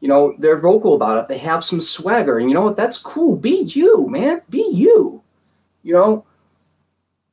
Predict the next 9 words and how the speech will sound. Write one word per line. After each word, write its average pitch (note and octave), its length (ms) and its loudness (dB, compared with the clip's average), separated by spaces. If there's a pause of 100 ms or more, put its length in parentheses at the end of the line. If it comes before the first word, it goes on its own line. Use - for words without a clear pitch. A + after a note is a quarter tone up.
(120)
But F3+ 220 -2
they, F#3+ 280 2
this E3+ 180 -4
shouldn't A#3+ 680 -4
be G3 440 -2
a B2 80 -6
massive C3+ 800 -6
public A#3+ 560 0
issue. - 540 -4